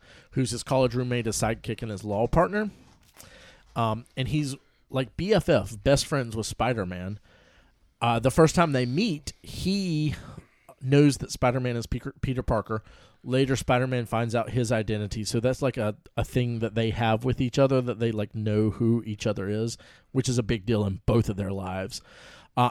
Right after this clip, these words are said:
Iron Fist later would become one of his, uh, really good friends,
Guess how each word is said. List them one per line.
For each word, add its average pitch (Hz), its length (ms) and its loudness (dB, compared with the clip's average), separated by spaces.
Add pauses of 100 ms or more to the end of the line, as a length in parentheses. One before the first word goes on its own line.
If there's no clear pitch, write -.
(120)
Iron 180 260 6
Fist 135 300 2
later 131 260 6
would 113 140 2
become 120 260 0
one 113 140 0
of 110 80 -2
his, 113 240 -2 (120)
uh, 120 160 2
really 131 300 2
good 131 180 0
friends, 147 460 0